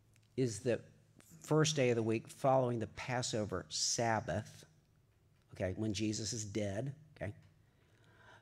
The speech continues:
So when Paul says in First Corinthians that Jesus is the first fruits,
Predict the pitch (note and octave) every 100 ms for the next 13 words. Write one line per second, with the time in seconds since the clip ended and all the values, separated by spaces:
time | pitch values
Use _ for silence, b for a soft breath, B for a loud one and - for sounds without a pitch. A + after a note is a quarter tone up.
0 | b - - C#3+ C3 B2 B2+ - D3 C3
1 | A2+ - F3+ G3 F3+ D#3 C3 A#2 A2 A2
2 | A2+ - b b b - C3+ A#2+ - C3+
3 | C3 - - A2 C3+ C3+ G#2+ G2+ G2+ -
4 | B2 - - C#3 C#3+ A#2+ G#2+ - A#2 -
5 | A#2 - - D3+ C#3+ - - - D#3 C3+
6 | A2+ - -